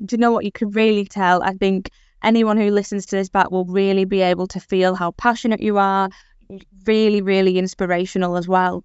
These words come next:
Um, so yeah, thank you for, for joining me. Is there any kind of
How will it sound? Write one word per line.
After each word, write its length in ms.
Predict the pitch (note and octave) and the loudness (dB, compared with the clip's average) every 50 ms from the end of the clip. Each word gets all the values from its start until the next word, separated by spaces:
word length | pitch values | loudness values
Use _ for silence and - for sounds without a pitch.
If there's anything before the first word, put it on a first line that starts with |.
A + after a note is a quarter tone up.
| _ - | _ -8
Um, 600 | - F#3 F3+ F3 F3 F3 F3 F3 F3+ F3+ F#3 F#3 F#3 - _ _ _ _ | -4 -2 0 0 0 0 -2 -2 -4 -4 -4 -6 -8 -12 _ _ _ _
so 120 | - - G#3+ | -6 -2 0
yeah, 240 | G#3+ A3 A3+ A3+ G#3+ | 2 2 2 2 0
thank 320 | - G#3+ A3 A#3 A3 - | 0 0 -2 -2 -2 -2
you 80 | C4+ A#3+ | -4 -4
for, 300 | - - G#3+ G3+ - - | -2 0 0 0 0 -2
for 120 | - G#3+ | -6 -6
joining 360 | F#3+ - G#3 A3 A#3 A#3+ A#3 | -2 0 2 2 4 4 2
me. 100 | G#3+ G3+ - | 0 0 -2
Is 100 | G#3 G3 | -2 -4
there 100 | A3 - | -4 -2
any 340 | - B3+ B3+ - - C#4 C#4+ | -2 -2 -2 -2 -2 -6 -4
kind 200 | - D4+ C#4 A#3 | -2 -2 -2 -2
of 100 | A#3 A#3+ | -2 -4